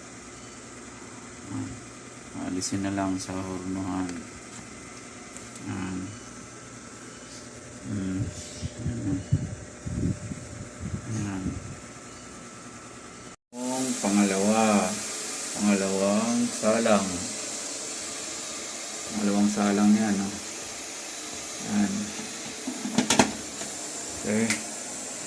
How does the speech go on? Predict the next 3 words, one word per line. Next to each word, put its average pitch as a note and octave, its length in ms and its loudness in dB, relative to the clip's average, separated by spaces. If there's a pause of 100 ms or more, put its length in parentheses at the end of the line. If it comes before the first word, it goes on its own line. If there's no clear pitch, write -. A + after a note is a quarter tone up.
(1600)
Yan, C3+ 220 2 (180)
naluto A#2 560 0
na. B2 480 2